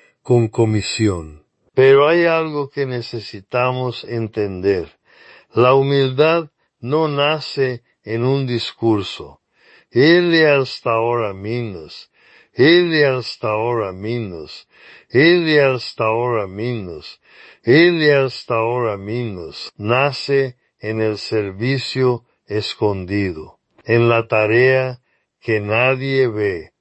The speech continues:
que nadie aplaude, que nadie va a reconocer. Es ahí, en el silencio del acto ordinario, donde el corazón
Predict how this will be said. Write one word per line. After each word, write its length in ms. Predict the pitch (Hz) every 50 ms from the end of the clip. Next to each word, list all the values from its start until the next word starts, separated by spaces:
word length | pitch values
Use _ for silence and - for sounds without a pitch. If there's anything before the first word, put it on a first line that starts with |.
| _ _ _ _ _ _ _ _ _
que 220 | _ - 120 113 107
nadie 600 | 104 107 113 120 131 139 143 139 147 143 139 135
aplaude, 840 | 123 120 - - 117 113 110 110 104 101 98 87 87 85 80 78 _ _ _ _ _ _ _ _ _ _ _ _
que 200 | - 123 113 110
nadie 800 | 110 113 117 123 131 139 143 139 147 147 143 143 143 139 127 - _ _ _ _ _
va 420 | 90 92 110 120 123 123 123 123
a 40 | 117
reconocer. 1000 | 113 117 113 104 - 113 107 104 101 95 90 - - - 98 87 80 76 _ _ _ _ _ _ _ _
Es 360 | - 151 170 170 - - -
ahí, 480 | 156 135 123 113 104 98 92 87 80 _ _ _ _ _ _ _ _ _
en 180 | - 113 120
el 200 | 123 123 120 117
silencio 800 | - - - 120 113 110 123 135 147 151 151 135 - - 151 143 131
del 240 | 120 113 107 107
acto 440 | 113 123 131 131 - _ - 139 127
ordinario, 1040 | 117 117 107 98 92 98 92 90 92 107 123 135 139 139 143 147 147 147 143 131 _ _ _ _ _ _ _ _ _ _
donde 460 | _ 107 113 120 123 120 117 117 120
el 120 | 117 113 104
corazón 920 | - - 117 110 107 104 101 - - - - 135 139 143 147 143 139 131